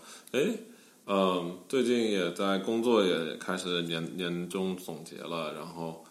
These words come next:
要不我们也来总结一下过去几年我们的生活中究竟有什，什么样子的一些，呃，成长和，呃，呃，收获。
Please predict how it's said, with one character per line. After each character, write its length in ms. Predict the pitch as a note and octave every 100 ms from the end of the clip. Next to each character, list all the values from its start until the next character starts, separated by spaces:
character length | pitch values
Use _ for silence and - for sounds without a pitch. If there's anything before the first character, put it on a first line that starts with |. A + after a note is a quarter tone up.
| - -
要 100 | A#2
不 80 | G2+
我 100 | F#2
们 160 | D#2+ F#2
也 80 | F2+
来 220 | D#2 E2+
总 240 | E2+ D2
结 120 | D#2+ E2
一 20 | E2
下 240 | F#2 E2+
过 220 | E2 F2+
去 160 | E2 E2+
几 140 | D#2
年 160 | D#2 D#2
我 160 | D#2+ D#2
们 180 | D#2 D#2
的 60 |
生 240 | - D3 F#3+
活 160 | G#2+
中 260 | E2+ E2+ E2 -
究 240 | - F2
竟 160 | E2 E2+
有 160 | D2+ G#1+
什， 140 | - - - -
什 180 | D#2+
么 80 | E2
样 240 | E2+ F2 E2
子 100 | E2
的 200 | D#2+ D2+ - - - -
一 100 | F2
些， 320 | E2 - E2+ E2 D#2+ D#2 E2 - -
呃， 180 | D#2+ C#2 F2 -
成 260 | - E2+ F2
长 300 | F2 D2 D#2
和， 480 | - E2 D#2 D2+ - - - - -
呃， 280 | C#2 B1 A#1 - - - _ _ - -
呃， 280 | D#2+ C2+ B1+
收 220 | F#2+ F#2+
获。 340 | F#2+ F2+ D2